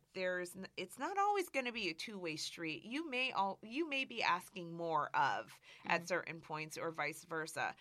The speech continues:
Speaker 1: but the nurture part of it helps
Speaker 2: Yes.
Speaker 1: when you're actually <laughs> going down the road of, "Okay, I'm asking ninety percent of the things from you right
Speaker 2: <laughs>
Speaker 1: now, and I'm very aware of that." But I'm hoping the nurture part of it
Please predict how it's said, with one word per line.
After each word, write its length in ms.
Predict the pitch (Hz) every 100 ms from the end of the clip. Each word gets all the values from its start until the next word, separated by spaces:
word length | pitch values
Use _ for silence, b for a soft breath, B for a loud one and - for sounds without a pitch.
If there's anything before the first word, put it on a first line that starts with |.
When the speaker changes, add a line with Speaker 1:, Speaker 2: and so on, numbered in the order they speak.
| B B -
Speaker 1:
but 220 | 185 -
the 120 | 190
nurture 500 | 185 175 175 196 233
part 280 | 233 233 240
of 100 | 247
it 160 | 254 247 - _
helps 880 | - - 208 185 - - - - -
Speaker 2:
Yes. 180 | 175 151 175
Speaker 1:
when 180 | 202
you're 200 | 196 175 -
actually 580 | 214 202 - 240 208 202
<laughs> 160 | 196 208
going 240 | 190 185
down 240 | 180 170
the 80 | 175
road 240 | 175 170 170
of, 160 | 160 160 B B B
"Okay, 240 | 254 240 -
I'm 160 | 208 214
asking 440 | 220 - 220 196
ninety 520 | 190 196 202 196 196
percent 420 | 185 185 190 175
of 120 | 170 160
the 100 | 165
things 520 | 175 165 156 175 285
from 220 | 226 220
you 180 | 202 196
right 220 | 190 180
Speaker 2:
<laughs> 20 |
Speaker 1:
now, 320 | 196 180 185
and 140 | 185 190
I'm 260 | 185 180 175
very 440 | 220 220 220 214
aware 480 | 190 190 196 185 180
of 120 | 160
that." 340 | 165 147 117 - - B 202 -
But 140 | 196
I'm 100 | 185
hoping 380 | 202 190 208 185
the 100 | 175
nurture 340 | 160 160 160
part 260 | - 143 139
of 100 | 135
it 220 | 127 123